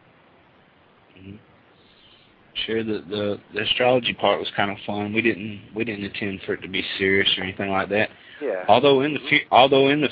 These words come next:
Speaker 1: future <laughs> we may get some guest on here that actually knows what they're talking about and kinda break it down for us. They actually might be.
Speaker 2: We are work-, yes,
Speaker 1: Look.
Speaker 2: we are working on a, uh, I don't mean to cut you off, David, but, but real quick, uh, we are working on, uh,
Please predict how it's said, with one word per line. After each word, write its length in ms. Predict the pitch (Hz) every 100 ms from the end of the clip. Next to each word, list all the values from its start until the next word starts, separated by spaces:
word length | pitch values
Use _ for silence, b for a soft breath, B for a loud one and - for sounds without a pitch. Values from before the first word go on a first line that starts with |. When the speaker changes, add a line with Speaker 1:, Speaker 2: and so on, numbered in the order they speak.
| -
Speaker 1:
future 360 | 175 - - 143
<laughs> 60 |
we 100 | 160
may 220 | 139 151
get 220 | 131 135 - -
some 220 | 131 120 - b b b
guest 340 | 104 139 175 -
on 160 | 147
here 160 | 147 110
that 120 | 104
actually 400 | 113 - - 110
knows 300 | 110 127 120
what 120 | 113 -
they're 100 | 98
talking 340 | 120 139 123
about 340 | 104 101 101 - _ b b b b b
and 120 | 101
kinda 220 | 131 123 110
break 280 | 120 127
it 100 | -
down 240 | 113 131 135
for 180 | 104 110
us. 60 | 113 -
They 120 | 104
actually 320 | 110 - 113
might 240 | 110 123 113
be. 160 | 110
Speaker 2:
We 140 | 143 147
are 160 | 147
work-, 260 | 151 156 156 120
yes, 200 | 135 127
Speaker 1:
Look. 120 | 127
Speaker 2:
we 120 | 131
are 140 | 147 156
working 380 | 156 151 151
on 180 | 139 139
a, 360 | 135 131 113 113
uh, 260 | 127 113 107 _ _ _ _ 120
I 40 |
don't 120 | 135
mean 80 | 151
to 60 | 135
cut 240 | - 135 139
you 60 |
off, 200 | 135 143
David, 280 | 120 113 113
but, 240 | 113 120 120
but 240 | 117 107
real 160 | 135 123
quick, 340 | - 147 143 117
uh, 80 | 110
we 180 | 131
are 180 | 135 143
working 360 | 139 143 143 131
on, 300 | 123 120 104 - b b b b -
uh, 340 | 117 110 104